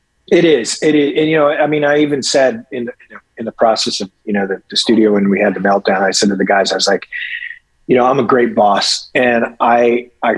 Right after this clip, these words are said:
pay you guys very well, and you get bonused out every tour, and Christmases are great, and I'm a great boss, and I don't wanna be this guy right now, and I, and I hate that I'm yelling at you, but what the fuck, man? Like, I'm not paying you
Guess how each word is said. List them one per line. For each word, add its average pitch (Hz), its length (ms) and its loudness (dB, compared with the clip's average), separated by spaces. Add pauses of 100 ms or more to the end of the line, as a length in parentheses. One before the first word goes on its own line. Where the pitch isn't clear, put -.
pay 131 200 0
you 127 160 2
guys 110 300 0
very 117 260 2
well, 117 500 0
and 113 260 -2
you 110 60 2
get 117 220 0
bonused 117 420 0
out 113 320 2
every 120 220 0
tour, 123 600 2
and 107 220 -6
Christmases 120 540 -2
are 107 80 0
great, 113 500 2
and 110 340 0 (960)
I'm 135 140 2
a 143 40 2
great 147 220 2
boss, 135 480 0
and 127 100 -4
I 123 100 0
don't 131 180 2
wanna 127 160 0
be 123 120 2
this 120 140 2
guy 117 180 0
right 107 200 0
now, 107 320 -2
and 117 120 0
I, 113 280 0
and 117 120 0
I 110 100 0
hate 135 480 0
that 123 120 2
I'm 117 320 2 (560)
yelling 131 480 2
at 135 80 -2
you, 131 320 4 (140)
but 117 300 -2
what 131 280 -2
the 202 80 0
fuck, - 380 -2
man? 104 240 -4 (320)
Like, 135 100 -2
I'm 151 140 0
not 165 240 -2
paying 165 400 0
you 120 420 0